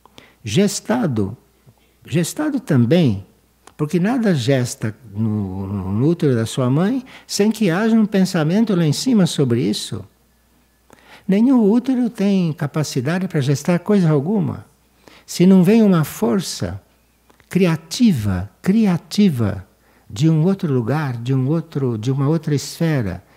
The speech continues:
de um outro nível. Foste criado, pensado e gestado no pensamento divino de Deus. E dali provém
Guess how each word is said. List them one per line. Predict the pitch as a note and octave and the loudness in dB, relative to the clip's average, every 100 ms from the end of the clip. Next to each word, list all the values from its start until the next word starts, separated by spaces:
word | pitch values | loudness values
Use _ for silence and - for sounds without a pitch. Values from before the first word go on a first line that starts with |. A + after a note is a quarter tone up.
| _ - | _ -8
de | A2 C#3+ | -2 2
um | C#3 | 2
outro | D#3+ D#3+ D3 B2+ | 0 -2 -4 -2
nível. | C#3+ D3+ A2+ F#2+ D#2 - _ _ _ _ _ _ _ _ _ _ _ _ _ _ _ _ _ _ _ | 0 0 -2 -8 -10 -16 _ _ _ _ _ _ _ _ _ _ _ _ _ _ _ _ _ _ _
Foste | - F#3+ A3 - G#3+ | -4 0 0 -2 -6
criado, | - G#3 G3+ D3 B2+ G2+ E2 D#2+ F2 _ _ _ - | -2 0 2 0 0 -4 -6 -10 -12 _ _ _ 0
pensado | G3 G#3+ G3 - E3+ D3+ A#2 G2+ G2 G2 _ _ _ - | 2 4 2 -4 -2 -2 -2 -4 -6 -8 _ _ _ -4
e | C#3 | -2
gestado | A#2+ E3+ G3 - - F3 D3 A#2+ A#2+ E3 - - - _ | 0 2 0 -2 -4 -2 0 0 0 -2 -6 -20 -20 _
no | A#2+ E3+ | 2 2
pensamento | E3 E3+ D#3+ - C3+ D3 F#3+ G3 F3+ | 2 0 0 0 0 4 4 4 2
divino | C#3 C#3+ A2 B2 G#3 G3 | 0 0 0 2 6 6
de | E3+ D3 | 4 0
Deus. | A2 G2 F2 - - - _ _ _ _ - - - | 2 0 -2 -10 -16 -18 _ _ _ _ -20 -20 -4
E | C#3 | 0
dali | D3 D#3+ D3 E3 A#3 | 2 2 2 2 0
provém | A#3 G3+ E3 A2+ C#3 E3 G3+ | 0 0 0 2 2 4 2